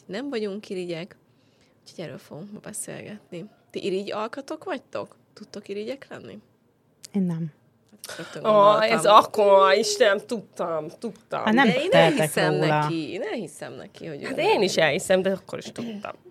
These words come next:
Speaker 3: <laughs>
Speaker 1: Én is tudtam. Úgyhogy nem is kérdezem most már.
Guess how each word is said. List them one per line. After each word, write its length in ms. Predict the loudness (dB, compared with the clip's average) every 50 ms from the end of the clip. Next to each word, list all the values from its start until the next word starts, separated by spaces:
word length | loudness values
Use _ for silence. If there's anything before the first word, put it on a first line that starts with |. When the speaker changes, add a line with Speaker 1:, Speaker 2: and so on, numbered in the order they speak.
| -4 -2 0 4 4 4 6 6 6 6 6
Speaker 3:
<laughs> 680 | 0 -6 -6 -10 -14 -14 _ _ _ _ _ -16 -12 _
Speaker 1:
Én 180 | -10 -10 -10
is 140 | -12 -16 -20
tudtam. 340 | -20 -20 -20 _ _ -20 -20 -20 -20 _ _ _ _ _ _ _ _ _ _
Úgyhogy 220 | -12 -6 -6 -6 -4 -4
nem 120 | -6 -8
is 140 | -8 -10 -10
kérdezem 400 | -12 -12 -12 -12 -12 -14 -14 -14
most 240 | -14 -16 -18 -18 -18
már. 140 | -20 -20